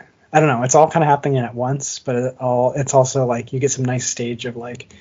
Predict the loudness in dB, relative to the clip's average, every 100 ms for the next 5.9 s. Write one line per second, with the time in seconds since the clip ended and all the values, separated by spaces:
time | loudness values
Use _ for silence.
0 | -20 -20 _ _ _ _ -2 0 0 -2
1 | -4 -2 -4 -8 -8 -6 -6 -8 -12 -8
2 | 0 0 2 0 4 6 6 2 -2 -4
3 | -4 -6 -4 -6 -6 -2 0 0 -2 -6
4 | -6 -4 -4 -4 -4 -4 -6 -6 -4 -4
5 | -4 -6 -6 -8 -6 -6 -4 -4